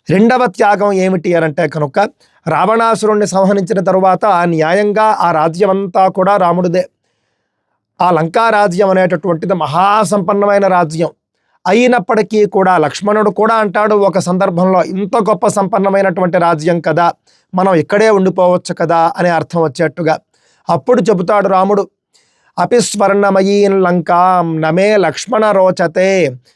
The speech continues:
జననీ జన్మభూమిశ్చ స్వర్గాదపి గరీయసి" అని. బంగారు నగరమే కావచ్చు, అయినా కూడా నాకు రుచించటం లేదు లంక. జనని అంటే కన్న తల్లి మరియు మాతృభూమి, మాతృదేవత, మాతృభూమి ఈ రెండూ కూడా స్వర్గం కంటే గొప్పవి.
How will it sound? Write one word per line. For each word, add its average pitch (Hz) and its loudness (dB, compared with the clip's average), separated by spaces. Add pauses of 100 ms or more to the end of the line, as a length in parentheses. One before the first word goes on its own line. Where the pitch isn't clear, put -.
(120)
జననీ 208 2
జన్మభూమిశ్చ 175 -2
స్వర్గాదపి 175 -2
గరీయసి" 151 -4
అని. 135 -16 (720)
బంగారు 208 2
నగరమే 185 0
కావచ్చు, 180 0 (180)
అయినా 185 2
కూడా 185 0
నాకు 175 0
రుచించటం 180 -2
లేదు 170 2
లంక. 156 -2 (460)
జనని 180 2
అంటే 175 2
కన్న 175 0
తల్లి 185 2
మరియు 190 2
మాతృభూమి, 156 -2
మాతృదేవత, 175 0
మాతృభూమి 180 0
ఈ 175 -2
రెండూ 180 2
కూడా 202 0
స్వర్గం 185 -2
కంటే 214 0
గొప్పవి. 180 0